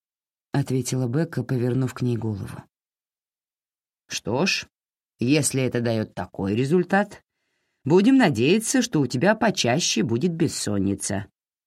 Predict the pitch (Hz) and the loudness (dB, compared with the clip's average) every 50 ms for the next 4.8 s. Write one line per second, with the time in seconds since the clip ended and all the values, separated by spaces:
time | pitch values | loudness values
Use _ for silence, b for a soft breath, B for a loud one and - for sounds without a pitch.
0 | _ _ _ _ _ _ _ _ _ _ - - 156 147 135 135 127 131 113 131 | _ _ _ _ _ _ _ _ _ _ -6 -2 0 0 2 2 0 0 0 -2
1 | 113 - 127 120 - - 120 113 104 101 104 95 - 113 113 123 151 160 151 - | -2 -4 -6 -4 -2 -2 -2 0 -2 -2 -4 -4 -4 -4 -2 0 -2 -2 -2 -4
2 | - _ _ _ _ _ _ _ _ _ _ _ _ 147 170 180 - 233 247 220 | -12 _ _ _ _ _ _ _ _ _ _ _ _ 0 0 2 2 2 0 0
3 | - - - 165 190 226 226 - 226 226 220 226 - 208 202 196 - 165 156 - | -2 -2 -2 0 0 0 2 2 2 2 2 2 2 0 0 0 -2 -4 -4 -2
4 | - 143 131 127 120 - - 117 101 98 - - - - - - | -4 -4 -4 -4 -6 -6 -8 -6 -8 -8 -8 -10 -12 -14 -18 -20